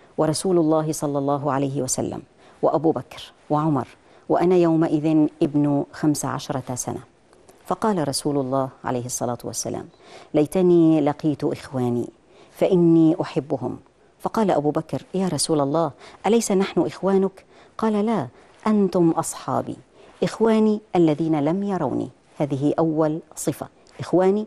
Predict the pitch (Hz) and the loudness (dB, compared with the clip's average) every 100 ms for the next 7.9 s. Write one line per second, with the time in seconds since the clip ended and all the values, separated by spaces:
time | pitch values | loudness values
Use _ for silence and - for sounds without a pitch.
0 | - 160 147 143 165 160 196 214 202 151 | -4 0 0 2 2 2 0 -2 -2 -2
1 | 92 - _ - - - 160 - 226 220 | -4 -10 _ -20 -20 -4 0 2 2 2
2 | 214 196 190 160 120 _ _ - - 175 | 2 2 2 -2 -2 _ _ -4 0 0
3 | 160 175 233 226 220 214 - 190 - - | -2 -2 0 2 0 -2 0 2 0 -4
4 | 180 143 139 127 113 - _ _ _ _ | -6 -4 -4 -2 -4 -10 _ _ _ _
5 | _ _ _ - 170 185 170 160 160 165 | _ _ _ -2 2 4 2 2 -2 -2
6 | 196 - _ _ 151 135 - 254 - _ | -8 -14 _ _ -4 -4 -2 -4 -4 _
7 | - 175 147 - 180 151 143 135 | -4 0 0 2 4 6 6 4